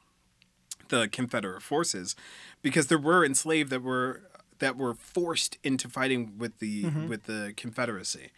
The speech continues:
Speaker 1: And he, on the back of a train, gave the Emancipation Proclamation. And it
Speaker 2: Heard about
Speaker 1: ca-
Speaker 2: that.
Speaker 1: <laughs> Yeah, yeah, know that one.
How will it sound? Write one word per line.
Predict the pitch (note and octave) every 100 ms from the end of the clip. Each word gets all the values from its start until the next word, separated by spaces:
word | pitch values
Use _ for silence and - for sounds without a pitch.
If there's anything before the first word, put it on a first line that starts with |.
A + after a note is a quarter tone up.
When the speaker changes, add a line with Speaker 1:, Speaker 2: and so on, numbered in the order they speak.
| - - - - - _ -
Speaker 1:
And | C#3 C3 B2 B2 A#2+ A#2 -
he, | - - B2+ B2 A#2+ A#2 -
on | B2
the | A#2+
back | A#2+ -
of |
a | B2+
train, | - A#2 A#2 A#2+
gave | A2+ A#2 A#2+
the | A#2+ A#2 A2+ A2+
Emancipation | A#2+ A#2+ A#2 A#2+ B2 B2+ B2 C3+ B2+
Proclamation. | C3+ B2 B2 B2 C#3+ D3 G#2+ G2 - - - -
And | C3
it | B2+ -
Speaker 2:
Heard | G#3+
about | E3 D3
Speaker 1:
ca- | C#3+ C#3 - -
Speaker 2:
that. | C#3
Speaker 1:
<laughs> | E3 C#3+
Yeah, | C4 A#3 -
yeah, | A#3 G3 C3+
know | D#3+ B3
that | G3+ G#3
one. | C#3 A2+